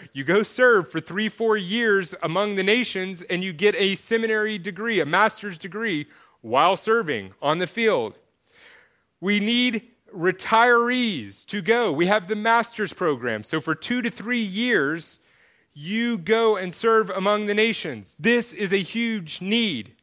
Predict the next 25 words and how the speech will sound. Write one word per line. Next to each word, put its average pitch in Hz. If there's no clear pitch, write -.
Don't 208
waste 226
your 220
retirement. 226
If 196
you 170
have 202
been 208
given 214
all 233
of 196
these 170
years 226
of 180
wisdom, 165
if 196
you 254
have 202
been 202
given 226
that 214
retirement 214
check 214
to 190
serve 226